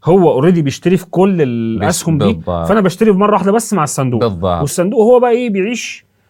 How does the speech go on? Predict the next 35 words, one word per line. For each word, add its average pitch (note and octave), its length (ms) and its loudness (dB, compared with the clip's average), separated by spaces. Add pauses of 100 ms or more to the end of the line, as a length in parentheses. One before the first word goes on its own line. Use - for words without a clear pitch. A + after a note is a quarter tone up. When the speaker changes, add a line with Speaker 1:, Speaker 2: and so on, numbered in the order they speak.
Speaker 1:
وينوع F3 560 2
بقى F3 280 2
Speaker 2:
هو B2+ 160 4
Speaker 1:
عنه G2 80 0
كده. F#2 160 2
Speaker 2:
هذا. E2+ 120 -6
Speaker 1:
آه. E2 40 -10 (300)
Speaker 2:
يعني A#2 220 0
أنت D#3+ 140 -2
بالضبط C#3+ 400 -2
ذكرت C3 260 -2
نقطة D#3 220 -2
مهمة، D3 300 0
اللي C3 140 -2
هي D#3 260 0
إنه B2+ 100 -2
الصندوق B2+ 420 -4
هذا A2 160 -2
بمجرد A2+ 400 -2
ما A#2 100 -2
إنك A2 200 -4
أنت C3+ 140 -6
تشتري A2 360 -6
وحدة A2 320 -2
وحدة F2+ 240 -4
في - 80 -12
الصندوق E2+ 400 -8
أو F#2 100 -2
يونت G#2+ 240 -4
واحد، F#2+ 320 -2 (760)
أنت A#2+ 160 -6
كذا، G#2+ 340 -2
أنت A2+ 160 -4
بالتالي B2+ 380 -4
استثمرت B2+ 460 -8